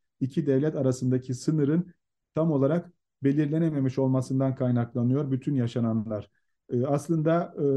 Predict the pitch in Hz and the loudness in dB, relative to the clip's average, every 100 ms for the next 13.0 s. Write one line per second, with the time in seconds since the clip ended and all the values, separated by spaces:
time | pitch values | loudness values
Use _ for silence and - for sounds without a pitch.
0 | 135 139 170 170 160 147 131 147 147 143 | 0 0 -2 0 -4 -4 -2 0 0 0
1 | 139 139 135 151 143 135 - _ 135 127 | 0 0 0 0 2 0 -2 _ 2 2
2 | 120 - 127 143 175 - - 160 160 143 | 2 0 0 2 -2 -4 -4 -2 0 0
3 | 147 143 160 160 131 139 127 127 135 147 | 0 0 -2 -2 -2 -2 -2 -2 0 0
4 | 127 117 - 180 185 - - 143 143 139 | 0 -2 -2 -2 -2 -6 -2 -2 2 0
5 | 139 160 160 139 156 - 123 120 139 170 | 2 0 0 0 0 0 0 2 2 2
6 | 135 139 135 _ _ - 131 143 139 131 | -2 -4 -6 _ _ -4 -2 0 -2 -2
7 | 143 147 135 139 143 _ _ - 120 120 | 0 2 2 0 -4 _ _ -8 -6 -2
8 | 127 - 139 135 135 131 131 135 127 123 | -2 -2 -2 0 0 0 0 0 0 -4
9 | 123 127 139 131 127 123 123 - 127 127 | -4 -6 -2 0 0 0 -2 -4 0 0
10 | 127 131 139 139 170 _ _ _ _ _ | 0 -2 -2 -2 -4 _ _ _ _ _
11 | - 135 139 151 160 - _ - 147 156 | -10 -2 2 2 -2 -8 _ -4 -4 0
12 | 143 123 120 156 - 120 120 123 151 170 | 2 2 2 -2 -10 -8 -6 -2 -2 -4